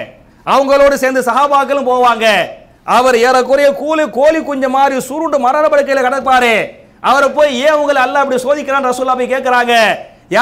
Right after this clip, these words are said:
ரசூலுல்லாஹ், நான் துவா செஞ்ச, யா அல்லாஹ், நான் செஞ்ச பாவத்திற்காக என்னை தண்டிப்பதாக இருந்தால்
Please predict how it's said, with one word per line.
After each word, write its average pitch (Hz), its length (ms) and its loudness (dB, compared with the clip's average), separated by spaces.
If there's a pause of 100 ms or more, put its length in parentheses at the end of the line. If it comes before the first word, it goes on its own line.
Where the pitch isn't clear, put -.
ரசூலுல்லாஹ், 285 460 0
நான் 254 220 0
துவா 269 180 2
செஞ்ச, 269 280 -2
யா 240 240 2
அல்லாஹ், 269 200 0
நான் 269 120 -2
செஞ்ச 254 240 -2
பாவத்திற்காக 262 640 0
என்னை 247 180 2
தண்டிப்பதாக 240 580 0
இருந்தால் 247 420 0